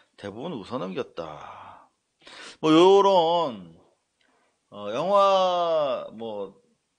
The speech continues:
좀 앞부분에 해당되는, 어, 메인 예고편 영상의 일부인데요.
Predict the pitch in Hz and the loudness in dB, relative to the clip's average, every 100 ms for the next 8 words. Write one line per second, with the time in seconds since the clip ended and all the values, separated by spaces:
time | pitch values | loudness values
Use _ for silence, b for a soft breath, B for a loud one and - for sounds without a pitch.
0 | _ _ _ _ 117 98 147 220 202 185 | _ _ _ _ -12 -8 -8 -8 -10 -10
1 | 160 139 143 143 131 113 95 101 143 190 | -10 -12 -8 -8 -8 -14 -16 -18 -18 -20
2 | 185 _ _ _ 85 80 78 73 71 71 | -20 _ _ _ -20 -20 -18 -20 -20 -20
3 | 73 _ _ - 120 131 123 113 92 98 | _ _ _ -12 -8 -8 -10 -14 -14 -10
4 | 110 117 131 95 85 101 107 95 80 78 | -10 -10 -12 -12 -14 -10 -8 -8 -10 -14
5 | 71 151 85 98 101 82 95 127 | -18 -18 -18 -18 -18 -18 -14 -14